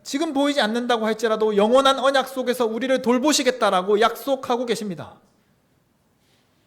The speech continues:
신실하신 하나님을 믿는다면은 그 고요함 속에서 하나님이 함께 하신다는 것을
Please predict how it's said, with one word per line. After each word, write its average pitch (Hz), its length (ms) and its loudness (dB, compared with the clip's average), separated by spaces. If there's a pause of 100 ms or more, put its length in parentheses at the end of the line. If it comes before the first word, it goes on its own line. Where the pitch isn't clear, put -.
(720)
신실하신 196 600 -4
하나님을 175 360 -4
믿는다면은 117 760 -10 (1600)
그 214 140 -6
고요함 180 380 0
속에서 170 320 -8
하나님이 196 380 -6
함께 269 400 -10
하신다는 185 500 -4
것을 143 400 -10